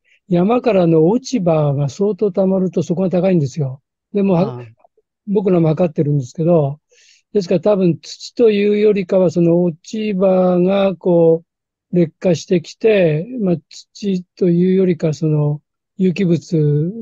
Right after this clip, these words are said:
Speaker 1: で粉になったやつを吸い込んじゃうとか。
Speaker 2: ああ、そうですね。
Speaker 1: そうですね。
Speaker 2: いずれにしても、呼吸で、呼吸でね、取り込んでると。食べ物で取り込んでるとは、のではないんですね。
Speaker 1: いやいや、もちろん呼吸だと思いますよ。
Speaker 2: ね。
Speaker 1: で、もし青木さん、
Speaker 2: それで、
Speaker 1: これ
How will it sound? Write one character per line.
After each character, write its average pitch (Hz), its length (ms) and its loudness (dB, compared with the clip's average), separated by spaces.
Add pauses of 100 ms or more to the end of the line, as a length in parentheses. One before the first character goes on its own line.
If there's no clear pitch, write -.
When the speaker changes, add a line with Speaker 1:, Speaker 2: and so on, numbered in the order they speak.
Speaker 1:
で 180 100 -4
粉 175 240 0
に 170 80 2
な 160 120 2
っ - 20 -6
た 160 140 -4
や 147 100 0
つ - 120 -8
を 185 320 2 (140)
吸 180 160 -4
い 151 60 -2
込 165 140 2
ん 156 40 0
じ 151 80 -2
ゃ 147 40 0
う 139 60 -4
と 156 140 -4
か。 156 380 -2 (180)
Speaker 2:
あ 180 160 -8
あ、 139 40 -12
そ 180 240 -2
う 143 40 0
で 117 100 -10
す 139 80 -18
ね。 151 60 -10
Speaker 1:
そ 165 60 -8
う - 20 -10
で 190 60 -14
す - 20 -20
ね。 - 60 -20
Speaker 2:
い 165 100 -10
ず 165 120 -4
れ 214 60 -4
に 208 60 -8
し - 40 -12
て 233 60 -8
も、 165 300 -6
呼 160 140 -10
吸 226 280 -8
で、 214 380 -6 (380)
呼 196 140 -12
吸 233 260 -10
で 240 120 -8
ね、 220 220 -12 (320)
取 190 200 -10
り - 40 -20
込 185 120 -8
ん 175 60 -8
で 143 80 -8
る 120 120 -14
と。 131 260 -20 (580)
食 202 180 -8
べ 240 80 -8
物 220 300 -8
で 151 480 0
取 156 200 -12
り - 40 -20
込 165 120 -8
ん 147 60 -8
で 139 80 -8
る 127 120 -12
と 143 140 -14
は、 135 320 -14 (320)
の 160 200 -6
で 135 120 -10
は 127 100 -12
な 175 100 0
い 214 40 4
ん - 0 -
で 196 60 2
す - 0 -
ね。 - 20 0
Speaker 1:
い 180 40 -6
や 175 60 -6
い - 40 -10
や、 - 40 -16 (480)
も 214 140 -6
ち 247 100 0
ろ 214 60 2
ん 160 40 0
呼 175 120 -2
吸 208 160 0
だ 208 100 0
と 202 80 -2
思 202 100 0
い - 40 0
ま 180 80 0
す 139 80 -2
よ。 135 160 -6 (560)
Speaker 2:
ね。 156 260 -12
Speaker 1:
で、 214 180 0 (160)
も 262 100 -8
し 262 180 0
青 202 120 2
木 196 40 -6
さ 220 80 0
ん、 196 60 0
Speaker 2:
そ 202 60 0
れ - 60 -4
で、 127 60 -14
Speaker 1:
こ 185 80 -20
れ - 80 -20